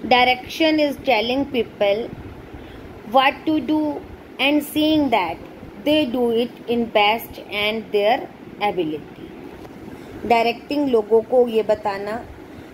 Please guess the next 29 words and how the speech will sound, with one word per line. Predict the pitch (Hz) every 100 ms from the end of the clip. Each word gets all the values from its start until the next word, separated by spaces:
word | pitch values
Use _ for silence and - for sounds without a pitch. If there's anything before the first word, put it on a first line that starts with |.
| -
कि | 269
क्या | - - 269 262 -
उन्होंने | 254 277 294 294
क्या | - 247 226
काम | - 226 233
करना | 233 190 180 185
है | 208 247 - - - - -
और | 277
उसके | 320 - - 330
बाद | 320 302 233
ये | 285 302
confirm | 294 262 240 233 233
करना | 226 190 202 180 131 - - -
कि | - 311
वो | 254 311
अपनी | 294 269 262 269
योग्यता | 240 220 240 233 247
का | 247 277
पूर्ण | - 294 320 311
उपयोग | 294 247 226 -
करते | 208 - 196 196
हुए, | 202 226 269 175 - - - -
they | - 302
include | 302 - 285 285
making, | 262 254 240 269
assigning, | 262 247 233 220 240 262 269 -
explaining | 240 - - 247 240 247 262 254 - - - -
procedure, | 247 247 240 269 247 240 254 254 - - - - - - - - - - - -
seeing | 294 294 302